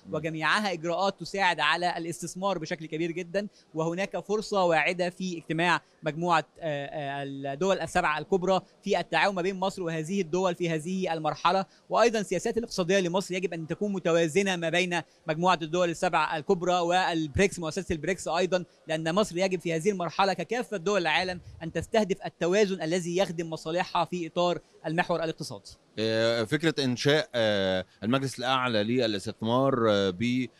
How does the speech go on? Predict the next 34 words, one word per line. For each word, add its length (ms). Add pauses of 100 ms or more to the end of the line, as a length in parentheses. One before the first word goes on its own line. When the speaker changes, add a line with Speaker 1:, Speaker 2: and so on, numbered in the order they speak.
(180)
Speaker 1:
آه، 400
تحت، 260
يعني، 440
رئاسة 380 (240)
سيادة 260
الرئيس 240
عبد 100
الفتاح 460
السيسي 560
و، 260 (360)
آه، 240
يعني، 260
في 120
اجتماعي 640
الأول، 540
آه، 260
أعتقد 500
أصدر، 480 (260)
آه، 120
زهاء 360
اتنين 220
وعشرين، 540
آه، 320
قرار، 800
آه، 160 (220)
له 200
علاقة 240
بتصويب 840
العمل 380
الاستثماري 500
في 120
مصر. 240
شايف 440
ده 400